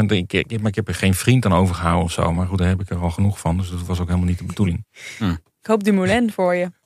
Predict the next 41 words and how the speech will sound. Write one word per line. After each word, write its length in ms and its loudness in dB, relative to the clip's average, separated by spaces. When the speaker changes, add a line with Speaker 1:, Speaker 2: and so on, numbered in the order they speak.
Speaker 3:
Dan 100 -2
moet 120 2
je 120 2
Speaker 1:
<laughs> 20 2
Speaker 3:
nog 60 -2
even 180 -2
mee 100 2
optrekken. 460 -6
Speaker 1:
Daar 140 4
moet 120 4
ik 60 6
nog 100 4
maar, 140 4
ja, 200 4
daar 120 4
kan 160 2
ik 60 2
het 100 2
goed 180 -2
mee 120 2
vinden. 400 2
Maar 400 2
dit 180 0
had 180 -2
ook 180 0
gekund. 420 -2
Eh, 180 0
ik 80 -2
kan 120 0
het 100 2
met 100 0
Wout 220 4
van 140 -6
Aert 200 0
ook, 160 -2
kan 140 -2
ik 120 -4
ook 160 -2
prima 280 0
vinden. 360 -2
Speaker 3:
Ja, 200 2